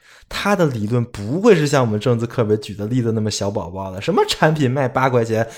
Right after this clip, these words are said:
给工资两块钱，所以政治，所以剩余价值是六块啊，这脑子抽了才举这种例子，你知道吗？按，按照那课本里这么写，那我要是给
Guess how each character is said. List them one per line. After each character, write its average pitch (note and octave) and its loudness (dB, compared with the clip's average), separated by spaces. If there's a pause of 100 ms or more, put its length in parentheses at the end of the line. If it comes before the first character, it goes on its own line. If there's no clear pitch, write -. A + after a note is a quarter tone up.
(160)
给 B2 4
工 C#3 0
资 C3+ 4
两 A#2+ 2
块 A2 -2
钱， G#2+ 0
所 A#2 -2
以 A2 0
政 A2 -2
治， A2 -2
所 A2+ -4
以 A2+ 0
剩 A2+ 0
余 A2 0
价 A2 0
值 G#2 -4
是 A#2 -2
六 A2+ 0
块 G2 -4
啊， F2 -14 (320)
这 - 4
脑 F#3 2
子 B2 4
抽 G#3 4
了 F3 8
才 D#3 4
举 D#3+ 6
这 F3 6
种 B2+ 0
例 D#3 8
子， C3 6
你 B2 -2
知 B2+ -2
道 A#2+ 0
吗？ A2 -4 (960)
按， G#3+ 4
按 G3+ 4
照 F#3 6
那 F#3 4 (200)
课 - 2
本 G#2+ 0
里 B2+ 0
这 A#2+ -6
么 G2+ -4
写， - -8
那 B2+ -4
我 G2 -4
要 A#2 0
是 G#2+ -2
给 F#2 -6